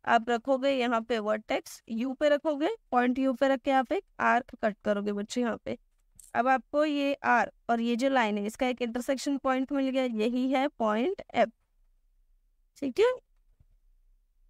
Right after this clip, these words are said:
अब आप एफ और एन को क्या करोगे बच्चों? ज्वाइंट कर दोगे with the help of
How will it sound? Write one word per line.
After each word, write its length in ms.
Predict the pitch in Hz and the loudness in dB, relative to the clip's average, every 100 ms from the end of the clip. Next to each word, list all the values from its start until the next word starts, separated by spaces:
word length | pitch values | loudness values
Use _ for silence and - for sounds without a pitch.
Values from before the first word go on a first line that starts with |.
| _ _ _ _ _ _ _ _ _ _ | _ _ _ _ _ _ _ _ _ _
अब 260 | 220 254 339 - | 4 6 6 0
आप 260 | 233 226 269 _ - | 2 2 2 _ 0
एफ 220 | 247 262 285 | 0 2 0
और 180 | 277 - | 0 0
एन 180 | 226 220 | -4 -4
को 100 | 240 | -4
क्या 160 | 247 240 | -4 -2
करोगे 320 | 247 233 240 | -2 -2 -4
बच्चों? 420 | 226 220 262 277 | -4 -8 -4 -4
ज्वाइंट 420 | 240 220 208 233 240 | -2 -2 -2 -2 -4
कर 140 | 233 | -4
दोगे 280 | 214 214 220 | -2 -2 -2
with 180 | 214 196 | -2 -2
the 140 | 214 | -2
help 360 | 233 208 202 226 | 0 -2 -4 -2
of 120 | 254 | -2